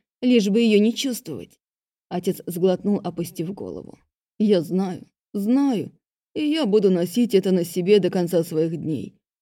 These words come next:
Каждую ночь я буду видеть твои глаза, когда ты уезжала в тот монастырь, и глаза нашей дочери, которую я оставил с Сиреной". "Почему, Калён?"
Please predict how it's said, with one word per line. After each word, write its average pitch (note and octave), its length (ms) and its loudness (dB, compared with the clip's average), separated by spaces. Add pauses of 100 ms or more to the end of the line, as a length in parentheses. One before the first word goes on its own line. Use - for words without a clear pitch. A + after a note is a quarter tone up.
(160)
Каждую A3 420 2
ночь F3+ 300 0
я F3+ 80 2
буду F3 240 2
видеть G3 300 0
твои F#3 220 2
глаза, E3+ 420 0
когда F3+ 260 0
ты F3+ 180 2
уезжала G3+ 540 2
в - 60 -6
тот - 160 -4
монастырь, F#3 600 -4 (440)
и F#3+ 120 2
глаза F#3+ 300 4
нашей G#3 260 0
дочери, E3+ 440 0
которую E3+ 380 0
я E3 140 2
оставил F3 420 0
с E3+ 60 -8
Сиреной". E3+ 640 -2 (400)
"Почему, G3+ 460 2
Калён?" F#3+ 500 -2